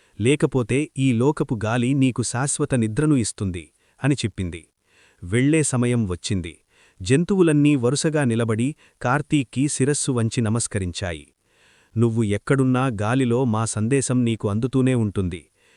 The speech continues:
ఎప్పుడైనా అవసరం వస్తే కేవలం కళ్ళు మూసుకుని మమ్మల్ని తలుచుకో. అడవి మొత్తం నీకోసం కదిలి వస్తుంది" అని గజేంద్ర చెప్పింది.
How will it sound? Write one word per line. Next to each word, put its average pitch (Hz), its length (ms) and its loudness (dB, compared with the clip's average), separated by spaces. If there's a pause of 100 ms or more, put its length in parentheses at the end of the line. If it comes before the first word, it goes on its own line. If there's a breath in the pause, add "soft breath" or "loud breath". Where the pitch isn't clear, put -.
(120)
ఎప్పుడైనా 170 580 2
అవసరం 151 400 0
వస్తే 123 440 0 (320 soft breath)
కేవలం 180 400 4
కళ్ళు 147 300 2
మూసుకుని 135 480 2
మమ్మల్ని 127 420 2
తలుచుకో. 104 480 -4 (500 soft breath)
అడవి 147 300 2
మొత్తం 135 460 2
నీకోసం 127 520 0
కదిలి 120 340 -2
వస్తుంది" 95 480 -4 (280)
అని 131 220 2
గజేంద్ర 117 360 0
చెప్పింది. 85 500 -6